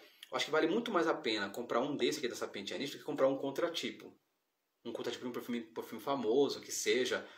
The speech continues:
porque eles têm muita potência. Um exemplo clássico, eu acho mais interessante comprar um,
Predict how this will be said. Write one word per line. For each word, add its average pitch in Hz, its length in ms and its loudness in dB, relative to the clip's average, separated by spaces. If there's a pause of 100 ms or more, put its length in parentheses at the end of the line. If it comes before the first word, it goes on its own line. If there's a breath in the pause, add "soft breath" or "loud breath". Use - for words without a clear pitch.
(220 loud breath)
porque 131 200 -6
eles 147 100 -2
têm 143 140 -2
muita 151 480 2
potência. - 460 -4 (120)
Um 233 100 6
exemplo 185 380 6
clássico, - 520 2 (840)
eu 135 140 0
acho 147 180 2
mais 202 180 6
interessante 131 640 4
comprar 113 380 2
um, 113 460 -2